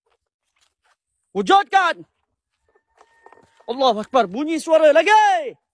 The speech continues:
Kalau setakat bunyi suara engkau, Perbujikan lagi pendengarkan kalian. Di mana tempat kau, wahai iblis?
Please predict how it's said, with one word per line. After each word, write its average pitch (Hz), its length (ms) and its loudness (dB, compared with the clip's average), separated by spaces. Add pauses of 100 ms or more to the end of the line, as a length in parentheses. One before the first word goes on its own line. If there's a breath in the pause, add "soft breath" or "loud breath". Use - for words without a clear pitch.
(600)
Kalau 262 240 -2
setakat 330 560 -2 (120)
bunyi 339 520 -6
suara 359 440 0
engkau, 320 400 0 (1700)
Perbujikan 330 680 0
lagi 370 340 -2
pendengarkan 370 840 0
kalian. 381 640 0 (1040)
Di 285 160 -6
mana 370 320 2
tempat 359 560 -2
kau, 370 320 2
wahai 370 160 2
iblis? 359 560 0